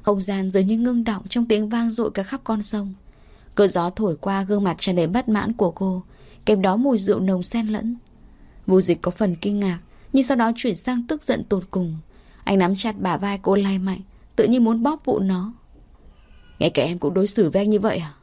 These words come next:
"Anh quậy đủ chưa? Anh có biết mình đang nói gì không?"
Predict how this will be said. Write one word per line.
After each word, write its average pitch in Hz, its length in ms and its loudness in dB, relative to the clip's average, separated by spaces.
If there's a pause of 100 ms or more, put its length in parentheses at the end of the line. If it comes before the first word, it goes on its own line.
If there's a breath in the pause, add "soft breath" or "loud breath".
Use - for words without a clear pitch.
(960)
"Anh 233 180 2
quậy - 180 4
đủ 208 220 2
chưa? 240 300 -4 (200)
Anh 247 160 -4
có 254 80 4
biết 294 200 2
mình 240 140 2
đang 254 160 2
nói 247 200 2
gì 247 200 -2
không?" 262 240 -4